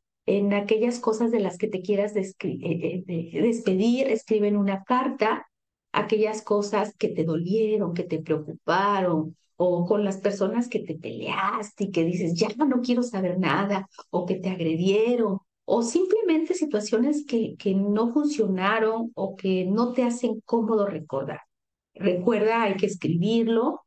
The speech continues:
<clears throat> y al final, ¿qué aprendiste? Porque todas las cosas que pasan en nuestra vida pasan por algo, son aprendizajes.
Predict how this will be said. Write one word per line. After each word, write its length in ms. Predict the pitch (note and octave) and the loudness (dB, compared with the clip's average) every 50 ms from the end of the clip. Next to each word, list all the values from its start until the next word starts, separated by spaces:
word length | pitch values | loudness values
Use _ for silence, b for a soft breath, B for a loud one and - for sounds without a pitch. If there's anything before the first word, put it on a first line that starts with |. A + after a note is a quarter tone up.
| _ _ | _ _
<clears throat> 1200 | - B3+ B3 - B3+ - - _ _ _ _ _ _ _ _ _ _ _ _ _ _ _ _ - | 0 0 0 0 -2 -6 -12 _ _ _ _ _ _ _ _ _ _ _ _ _ _ _ _ -2
y 320 | A3+ A#3 A3+ G#3+ G3+ G3+ | 0 2 2 4 4 2
al 180 | F#3 G3 - - | 2 0 0 -2
final, 580 | G3 F#3+ F#3+ F#3+ F#3 F#3+ G3 G3+ - - - _ _ _ _ _ _ | 0 0 2 2 2 2 2 0 0 -2 -4 _ _ _ _ _ _
¿qué 120 | - B3+ | -2 -2
aprendiste? 680 | B3 B3 C#4+ C#4+ C#4 C4 B3 C4+ E4+ F4 - - - G#3+ | 0 0 0 0 0 2 2 2 0 0 -2 -4 -6 -4
Porque 300 | G#3+ - A3 G#3+ - A3+ | -2 -2 -2 0 0 -2
todas 320 | A3 - - D#4+ F#4+ G4+ G4+ | -2 -2 -2 0 0 2 0
las 180 | D4+ - - | 0 -2 -6
cosas 360 | - - B3 A#3+ C#4 C#4 C#4 C#4 | -8 -8 -6 -2 -2 -2 -2 0
que 120 | A3+ G3+ | -2 -2
pasan 420 | - G#3 G3+ G3+ G#3 A#3 A#3 A#3 | 0 0 -2 -2 0 0 0 0
en 140 | A3+ G#3+ G3+ | 0 0 -2
nuestra 360 | F#3+ F3 F3 F3 - E3+ D#3+ | -4 -4 -6 -8 -8 -6 -4
vida 520 | D3 G3 G3+ G3+ F#3 F#3+ F#3+ - - - - _ _ _ _ _ _ _ | -2 0 2 2 2 2 2 0 -2 -6 -10 _ _ _ _ _ _ _
pasan 340 | - C4+ A#3+ - D4+ D#4 D4+ | -2 -2 0 2 2 2 2
por 180 | D4+ B3 A3 A#3+ | 2 2 2 2
algo, 260 | C4+ C#4 A3 - E3+ | 2 0 0 0 -2
son 260 | E3 - A#3+ A3+ A#3 | 0 0 2 2 2
aprendizajes. 920 | A#3 A#3 - - G#3 F3 F3 F3 D#3+ - - E3+ - - - - - _ | 0 0 0 -2 -4 -2 -2 -4 -4 -4 -4 -6 -6 -8 -10 -18 -20 _